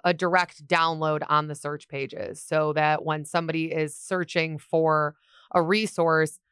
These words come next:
they don't have to go necessarily to a detail page, and your content team doesn't need to create a detail page for every single resource. They can just now go and download directly, you know, the resource straight from,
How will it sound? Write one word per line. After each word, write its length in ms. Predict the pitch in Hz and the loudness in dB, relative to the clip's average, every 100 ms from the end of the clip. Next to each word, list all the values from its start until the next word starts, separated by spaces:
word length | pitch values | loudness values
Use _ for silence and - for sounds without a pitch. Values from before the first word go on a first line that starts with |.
| _ 196 | _ 2
they 80 | |
don't 160 | 202 190 | 2 4
have 240 | 190 180 | 2 0
to 80 | - | 0
go 220 | 165 175 | 2 4
necessarily 720 | 170 170 156 156 165 160 160 156 | 4 2 -2 -6 -2 0 0 -4
to 180 | 165 | -6
a 60 | 156 | -8
detail 500 | 135 185 196 165 151 | -8 -8 -4 0 0
page, 420 | 151 147 147 156 - | 0 -2 0 -2 -4
and 100 | 170 | -2
your 140 | 175 | -2
content 480 | 165 220 233 214 185 | 0 0 2 0 -2
team 180 | 170 180 | -4 -2
doesn't 280 | 175 165 175 | -2 -2 -4
need 120 | 170 | -4
to 80 | 156 | -4
create 440 | - 175 190 214 | -6 -2 2 2
a 60 | 160 | 2
detail 480 | 160 160 156 151 | -6 -8 -4 -4
page 440 | 151 156 156 165 - | -4 -6 -6 -8 -10
for 180 | 165 156 | -6 -4
every 440 | 143 160 156 151 | -4 -6 -8 -10
single 440 | - 165 151 151 139 | -8 -8 -6 -8 -8
resource. 680 | 156 143 151 151 160 - _ _ _ _ - | -12 -10 -8 -6 -6 -10 _ _ _ _ 0
They 140 | 202 | 0
can 200 | 196 202 | 0 -2
just 220 | 170 175 - | -2 -4 -4
now 300 | 175 175 165 | 0 2 2
go 440 | 151 175 165 160 | 2 4 4 4
and 240 | 165 165 156 | 0 -4 0
download 540 | 170 170 170 165 156 | 0 0 0 -2 -2
directly, 720 | 156 160 156 - 151 143 143 151 _ | -2 0 0 -2 -4 -4 -6 -10 _
you 100 | 175 | -10
know, 160 | 160 151 | -8 -6
the 100 | 156 | -8
resource 460 | 151 156 156 151 - | -8 -8 -6 -6 -6
straight 300 | 156 147 - | -6 -6 -4
from, 500 | 156 151 147 147 | -2 0 -2 -10